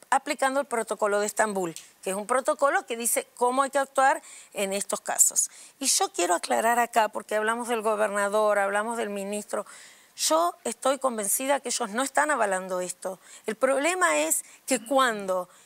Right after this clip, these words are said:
se empiezan con las políticas de endurecimiento hay que tener un control sobre lo que sucede. Entonces,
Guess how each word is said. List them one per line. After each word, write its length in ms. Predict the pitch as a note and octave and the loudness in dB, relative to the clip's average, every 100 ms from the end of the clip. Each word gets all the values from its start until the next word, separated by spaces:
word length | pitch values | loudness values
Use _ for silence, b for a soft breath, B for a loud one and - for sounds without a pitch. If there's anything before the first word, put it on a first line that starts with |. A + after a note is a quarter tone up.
| b - | b -4
se 200 | - A3 | -2 0
empiezan 460 | G#3+ D4 E4 E4 D4+ | -2 0 2 2 2
con 120 | D4 | 0
las 100 | C#4 | 0
políticas 500 | C#4+ C#4 - D#4 D4 | -2 -2 -2 0 2
de 80 | D4 | 0
endurecimiento 800 | C#4 C#4+ C#4+ D4+ C#4+ C#4+ D#4+ D#4+ - | 0 0 0 0 0 0 0 0 0
hay 240 | C#4+ D4 | 0 0
que 320 | - D#4+ E4 - B B - - | -2 -2 -2 -4 B B -16 2
tener 460 | C4 B3 D4 E4 | 4 6 4 4
un 260 | D#4+ C4 C#4+ | 2 -2 -2
control 580 | - C4 B3 D4 D4+ E4+ | 0 -2 0 2 2 2
sobre 360 | - G#3+ G3+ G3 | 0 0 -2 -4
lo 160 | F#3 | -4
que 100 | F#3 | 2
sucede. 680 | - - - D#4+ C#4+ G3 F3 B B | 2 2 4 4 4 0 -6 B B
Entonces, 560 | G3+ G#3+ A3 F#3+ G3 | -4 0 2 2 0